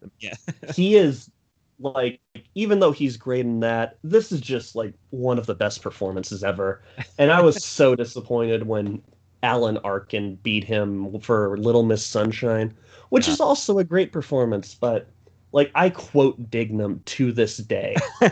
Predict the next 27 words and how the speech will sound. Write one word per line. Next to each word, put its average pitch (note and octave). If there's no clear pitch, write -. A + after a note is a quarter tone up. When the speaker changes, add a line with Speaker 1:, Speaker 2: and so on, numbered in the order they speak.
Speaker 1:
Do F3+
you C#3+
wanna C3+
give C3
me C3
some B2+
of B2
your A#2
favorite A#2+
Dignam A#2
<laughs> -
quotes? -
I'm A2
Speaker 2:
Oh, D3
Speaker 1:
curious. C#3+
Speaker 2:
yeah. A#2+
Um, B2
probably F3
the D3+
best D#3
one A#2+
is, A#2
uh, A#2
is, C#3
like, C#3+
the, C#3+
uh, B2+